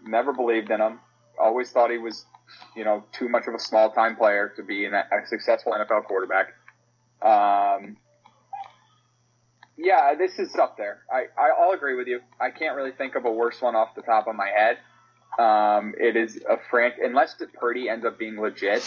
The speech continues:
and they just stumbled into one, that'll kinda change the narrative. But if they end up, like, if Purdy ends up not being the guy and they let Jimmy walk,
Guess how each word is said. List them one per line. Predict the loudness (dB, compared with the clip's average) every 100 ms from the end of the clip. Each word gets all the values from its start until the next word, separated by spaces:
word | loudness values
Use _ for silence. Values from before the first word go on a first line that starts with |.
| -4
and | -4
they | -6
just | -6 -4
stumbled | 0 0 0 -6
into | -6 -2
one, | 4 4 2 -4 0
that'll | 2 2
kinda | 0 -2 -2
change | -10 -12 -12
the | -6
narrative. | 0 0 0 -2 -6 _ _ _ _ -4
But | -4
if | 0
they | 2 2
end | 2
up, | 0 0
like, | -2 -2 -4 _ _ -20
if | -20 -20 -18 -6
Purdy | -2 0
ends | 0 -2
up | -4
not | -4 -4
being | -8 -12
the | -4
guy | 0 2 2 -2 -6 -18 -20 -18 -8 0
and | 2 2 2 -2
they | -4 0
let | 2 2
Jimmy | -2 -8 -6
walk, | 0 2 4 2